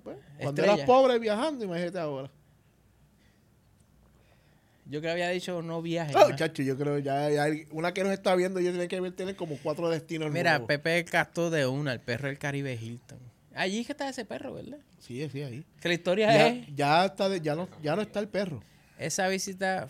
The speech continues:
Speaker 2: mía fue para el tiempo de que
Speaker 1: Que de madre estaba empezando.
Speaker 2: Estoy bien cansado, no
Speaker 1: Diablo,
Speaker 2: podía
Speaker 1: brother.
Speaker 2: leer eso. Esto
Speaker 1: Eso
Speaker 2: fue hace
Speaker 1: estamos
Speaker 2: ratito.
Speaker 1: hablando.
Speaker 2: Ah, pues nosotros, yo sí somos otras personas ahora.
Speaker 1: Sí.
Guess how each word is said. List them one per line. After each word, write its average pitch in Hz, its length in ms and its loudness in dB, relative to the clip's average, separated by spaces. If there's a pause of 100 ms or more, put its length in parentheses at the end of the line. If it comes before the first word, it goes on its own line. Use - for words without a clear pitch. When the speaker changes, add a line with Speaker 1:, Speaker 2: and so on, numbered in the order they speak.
(140)
Speaker 2:
mía 175 280 -6
fue 175 260 -6
para 165 200 -8
el 156 80 -10
tiempo 160 340 -10
de 156 280 -8 (680)
que - 220 -20 (360)
Speaker 1:
Que 147 140 2
de 147 140 2
madre 147 300 0
estaba 160 280 0
empezando. 151 340 -6
Speaker 2:
Estoy 160 160 0
bien 151 160 -2
cansado, 147 280 -4
no 151 60 -6
Speaker 1:
Diablo, 123 140 -8
Speaker 2:
podía 139 180 -6
Speaker 1:
brother. 131 160 -6
Speaker 2:
leer 127 100 -6
eso. 139 180 -10 (400)
Esto 113 260 -8
Speaker 1:
Eso 156 100 -2
Speaker 2:
fue 160 100 0
hace 160 100 4
Speaker 1:
estamos 170 180 4
Speaker 2:
ratito. 170 160 4
Speaker 1:
hablando. 202 800 4
Speaker 2:
Ah, 190 120 8
pues 220 120 4
nosotros, 202 420 0
yo 214 140 -2
sí 208 140 -6
somos 190 320 -4
otras 185 220 -6
personas 139 580 -6
ahora. 113 400 -10 (160)
Speaker 1:
Sí. 127 320 -4